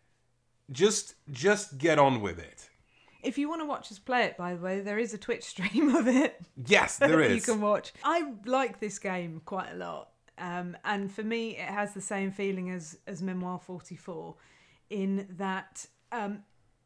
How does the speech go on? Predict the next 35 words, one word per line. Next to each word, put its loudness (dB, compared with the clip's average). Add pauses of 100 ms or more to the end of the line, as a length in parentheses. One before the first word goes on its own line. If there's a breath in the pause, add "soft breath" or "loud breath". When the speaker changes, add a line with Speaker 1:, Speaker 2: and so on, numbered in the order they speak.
(120)
Speaker 2:
you 2
didn't -4
have -4
a -2
good -4
time -4
because -6 (120)
of -6 (340)
random -4 (160)
dice -4
rolls -12
Speaker 1:
Yes. 2
Speaker 2:
and -4
things. -12 (580 soft breath)
And 0
for -6
me, -2 (280)
that, 0 (180)
because -2
the -6
game -6
isn't -8
very -2
long, 0 (280)
um, -4
Undaunted -4
North -4
Africa -6
or 0
Undaunted -4
Normandy -4
isn't -10
very -4
long. -6 (520 soft breath)
And -4